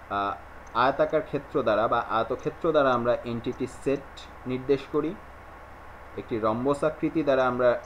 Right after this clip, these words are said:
রিলেশনশিপ সেট নির্দেশ করি, একটি উপবৃত্তাকার আকৃতি দ্বারা আমরা অ্যাট্রিবিউট নির্দেশ করি, এবং কিছু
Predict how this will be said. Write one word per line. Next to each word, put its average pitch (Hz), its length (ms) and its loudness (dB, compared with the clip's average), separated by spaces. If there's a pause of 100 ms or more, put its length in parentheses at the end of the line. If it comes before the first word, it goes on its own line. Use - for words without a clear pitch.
(120)
রিলেশনশিপ 160 640 0 (100)
সেট 160 140 2
নির্দেশ 147 400 -2 (120)
করি, 165 180 0 (2250)
একটি - 360 -4 (100)
উপবৃত্তাকার 143 920 2 (100)
আকৃতি 131 460 -2
দ্বারা 110 280 4
আমরা 101 300 -2 (420)
অ্যাট্রিবিউট 131 600 -2
নির্দেশ 156 340 0 (120)
করি, 170 200 -2 (640)
এবং 120 260 -2 (440)
কিছু 110 440 -2